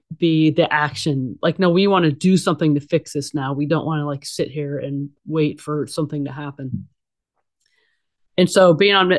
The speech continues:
getting on any kind of medication or any kind of tool you're talking about, it, we, we want things to work right now. And it's so hard for us to be patient. And you, sometimes you have to wait. I mean, sometimes finding the right medication or the right tool,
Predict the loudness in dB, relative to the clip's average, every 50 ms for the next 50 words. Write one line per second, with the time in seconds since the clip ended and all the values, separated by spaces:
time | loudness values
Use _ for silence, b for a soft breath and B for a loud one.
0 | 0 0 0 0 2 4 4 4 4 4 4 2 2 0 0 2 2 4 4 2
1 | 0 2 2 2 2 2 2 0 2 4 4 4 4 2 0 0 0 0 -2 -2
2 | -2 -2 0 0 2 2 0 0 0 -2 -2 -2 -4 -4 -2 0 0 0 0 -2
3 | -4 _ 0 0 0 0 -2 _ _ -8 -6 -4 -4 -2 -2 -2 -2 -2 -4 b
4 | b b b b b b _ 4 6 6 6 4 4 4 2 2 2 2 0 2
5 | 4 4 2 4 4 2 2 2 0 -2 -2 -2 -2 -2 -4 -6 -10 _ _ _
6 | _ _ _ _ -6 -4 -4 -2 -2 -2 -2 -2 -2 -2 -4 -6 _ _ _ _
7 | _ _ _ _ -4 -4 -4 -2 -4 -6 0 2 4 6 6 6 6 6 4 4
8 | 2 0 2 2 2 2 2 0 -4 -4 -4 -4 -4 -4 -4 -4 -4 -4 -4 -4
9 | -4 -6 -6 -4 -4 -4 -2 -2 -4 -4 -4 -4 -4 -4 -4 -4 -4 -4 -6 -6
10 | -6 -6 -4 0 0 0 2 2 2 0 0 b b b b b 2 4 4 6
11 | 4 2 2 4 6 6 6 6 4 4 2 4 4 4 4 4 4 4 4 2
12 | 2 2 2 0 0 0 -2 -2 0 0 0 0 0 -2 0 2 4 4 4 4
13 | 4 2 0 0 -2 -2 0 0 2 2 0 0 0 -2 b